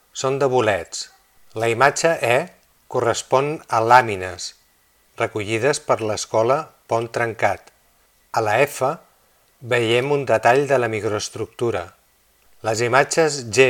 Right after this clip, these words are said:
i H també són de bolets, recollides per l'Escola Muntanyola. A la G veiem una estructura com de rusc i, a la H,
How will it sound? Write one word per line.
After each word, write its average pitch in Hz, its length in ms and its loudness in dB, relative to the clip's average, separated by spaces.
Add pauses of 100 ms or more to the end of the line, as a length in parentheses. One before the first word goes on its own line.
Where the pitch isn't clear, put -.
(160)
i 101 120 -2
H 123 360 2 (340)
també 117 320 0
són 135 240 -2
de 131 100 2
bolets, 101 540 -2 (560)
recollides 113 680 -2 (280)
per 113 140 0
l'Escola 117 420 -2
Muntanyola. 113 720 -2 (420)
A 110 160 -2
la 107 140 -2
G 117 160 0 (720)
veiem 120 340 -2
una 139 140 0
estructura 123 640 -2
com 127 320 -2
de 117 160 2
rusc 113 400 -4 (580)
i, 120 140 -2
a 107 40 2
la 101 220 4
H, - 200 -10